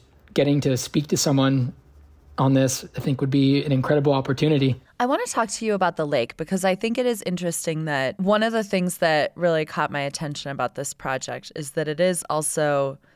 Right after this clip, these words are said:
Speaker 2: you're kind of trying to organize people. Do you think of this as an, as you trying to organize people around the lake?
Speaker 1: Hundred percent. This is almost what's driving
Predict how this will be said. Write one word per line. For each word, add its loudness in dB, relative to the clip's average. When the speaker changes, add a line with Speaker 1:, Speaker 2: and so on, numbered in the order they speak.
Speaker 2:
you're 2
kind 0
of -2
trying 0
to 4
organize 0
people. -4
Do -4
you 2
think 0
of 0
this 0
as 0
an, -2
as 0
you -2
trying 0
to -2
organize 0
people 0
around 2
the -2
lake? -2
Speaker 1:
Hundred 2
percent. 2
This 0
is 2
almost 2
what's 2
driving 2